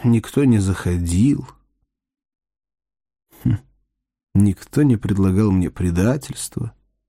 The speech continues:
никто меня не пытал. Мне даже не приносили еду.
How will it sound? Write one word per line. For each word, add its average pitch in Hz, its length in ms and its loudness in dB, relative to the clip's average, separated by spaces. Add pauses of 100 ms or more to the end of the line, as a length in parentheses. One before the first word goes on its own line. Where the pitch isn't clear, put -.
(460)
никто 95 440 0
меня 87 400 0 (500)
не 92 200 2
пытал. 92 840 -4 (1500)
Мне 151 240 4
даже 190 380 -2 (1080)
не 185 180 8
приносили 180 720 0
еду. 117 540 0